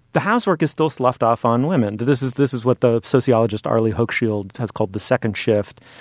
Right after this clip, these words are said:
Uh, it's a very real phenomenon. It's getting a lot of press. It needs to get more press. So,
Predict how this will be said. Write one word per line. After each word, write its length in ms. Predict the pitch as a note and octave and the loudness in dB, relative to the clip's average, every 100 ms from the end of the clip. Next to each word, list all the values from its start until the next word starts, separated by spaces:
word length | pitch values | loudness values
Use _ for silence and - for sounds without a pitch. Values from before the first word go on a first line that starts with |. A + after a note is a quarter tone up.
| - - | -18 0
Uh, 220 | C3 A2 - | 0 2 0
it's 120 | C3+ | 0
a 60 | A#2 | 0
very 340 | F#2+ B2+ C#3+ | 0 2 2
real 180 | A#2+ A#2+ | 2 0
phenomenon. 680 | - G#2+ G#2+ G#2+ G#2 G2+ G#2 | -2 -2 -2 -2 -2 -4 -6
It's 160 | - - | -6 -2
getting 300 | B2+ B2 A#2+ | 2 4 4
a 60 | |
lot 180 | A2 A2 | 4 2
of 120 | A2 | -2
press. 380 | - G#2+ G2 - - | -2 -2 -2 -6 -6
It 80 | |
needs 200 | A#2+ A#2 - | -2 -4 0
to 40 | |
get 140 | A#2+ | 0
more 220 | A#2 A#2 A#2 | 2 0 0
press. 420 | - G#2 G2+ - - - _ - | 0 0 -2 -8 -16 -20 _ -12
So, 300 | - C3 | -2 0